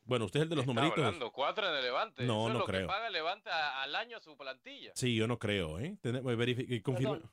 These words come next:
Speaker 3: pa-, pasaba a ganar cuatro millones, eh, hasta el dos mil veinte por año.
Speaker 1: Ok.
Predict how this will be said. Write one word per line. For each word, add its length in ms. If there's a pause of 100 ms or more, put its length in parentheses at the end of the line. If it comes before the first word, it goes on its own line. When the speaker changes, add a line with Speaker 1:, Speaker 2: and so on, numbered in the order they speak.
(120)
Speaker 3:
pa-, 180 (200)
pasaba 380
a 20
ganar 260
cuatro 300
millones, 580 (720)
eh, 460
hasta 180
el 100
dos 100
mil 140
veinte 300
por 240
año. 240 (1500)
Speaker 1:
Ok. 180